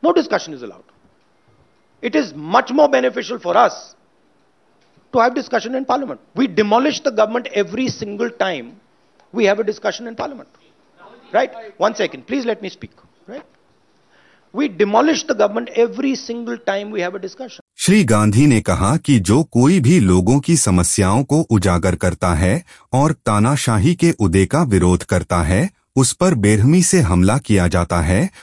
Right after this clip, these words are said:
Speaker 2: और जेल में डाल दिया जाता है। Thank you for watching।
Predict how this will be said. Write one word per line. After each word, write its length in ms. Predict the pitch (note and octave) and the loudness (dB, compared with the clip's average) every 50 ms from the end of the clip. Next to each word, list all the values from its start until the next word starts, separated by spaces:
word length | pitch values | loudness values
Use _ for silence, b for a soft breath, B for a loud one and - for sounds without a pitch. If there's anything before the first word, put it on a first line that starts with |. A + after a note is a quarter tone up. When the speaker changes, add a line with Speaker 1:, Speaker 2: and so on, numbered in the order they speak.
| B B - | B B 0
Speaker 2:
और 180 | B2+ D3 D3 | 0 2 2
जेल 340 | A#2 F#2 F#2 A#2 D3 F#3 F#3+ | 0 0 2 2 4 4 4
में 200 | D#3+ E3 E3+ C#3 | 4 4 4 4
डाल 240 | G#2+ F#2 F2+ F#2 F2+ | 2 2 2 2 2
दिया 280 | E2 F#2 F#2 F2+ F2 E2+ | 2 2 2 2 2 2
जाता 340 | F2+ F2+ E2+ - F2+ F2 | 0 -2 -2 0 -2 -2
है। 320 | E2+ D2+ F2+ E2 - - _ _ _ _ _ _ _ _ _ _ _ _ _ _ _ _ _ _ _ _ _ _ _ _ _ _ _ _ _ - C#3+ | 0 0 -2 -4 -6 -10 _ _ _ _ _ _ _ _ _ _ _ _ _ _ _ _ _ _ _ _ _ _ _ _ _ _ _ _ _ -6 -4
Thank 280 | E3 F#3+ G#3 G3 - C3+ C#3+ | -2 -2 -2 -2 -2 -2 0
you 100 | E3 E3+ - - | 0 -2 -2 -4
for 180 | A#2 A#2 B2 A#2 | -4 -4 -4 -4
watching। 500 | A#2+ F2+ F#2+ F#2 F2 - - G2 F#2+ | -4 -4 -4 -4 -4 -6 -6 -6 -6